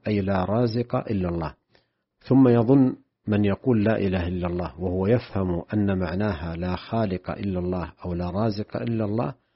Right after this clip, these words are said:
أنه ما دام معتقداً أنه لا رازق إلا الله ولا خالق إلا الله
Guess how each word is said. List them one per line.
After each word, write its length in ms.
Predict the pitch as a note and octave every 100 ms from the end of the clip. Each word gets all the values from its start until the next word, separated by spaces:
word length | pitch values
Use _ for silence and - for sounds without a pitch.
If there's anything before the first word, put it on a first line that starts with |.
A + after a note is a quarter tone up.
| _ _ C3
أنه 340 | C#3 B2+ A#2+
ما 180 | A2+ G2+
دام 300 | F2+ A#2+ G#2
معتقداً 1040 | F#2+ F#2 F#2+ - - - F#2+ F2+ G2+ F#2 E2+ -
أنه 380 | A2+ G#2 F#2 F2+
لا 180 | F#2 F#2+
رازق 460 | A#2 A2 F#2+ -
إلا 280 | - G#2+ F#2+
الله 320 | F2+ F2 D#2+ -
ولا 260 | F2+ F#2 F#2
خالق 560 | - - G#2+ G2 -
إلا 340 | E2 G2+ F#2+ F#2
الله 280 | F#2 C3+